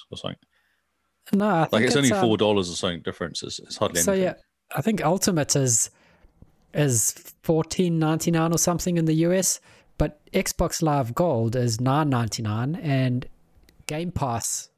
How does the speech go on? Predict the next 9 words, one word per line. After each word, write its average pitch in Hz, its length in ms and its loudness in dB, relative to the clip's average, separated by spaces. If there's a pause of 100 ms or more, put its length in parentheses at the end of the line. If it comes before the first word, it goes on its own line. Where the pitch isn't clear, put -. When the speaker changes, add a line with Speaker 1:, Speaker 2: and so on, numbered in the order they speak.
(140)
Speaker 2:
for 147 140 0
console, 135 640 0
I 117 60 0
think, 127 280 -6
is 117 160 -2
nine 127 480 0
ninety-nine 127 500 0
as 131 240 0
well. 104 300 -2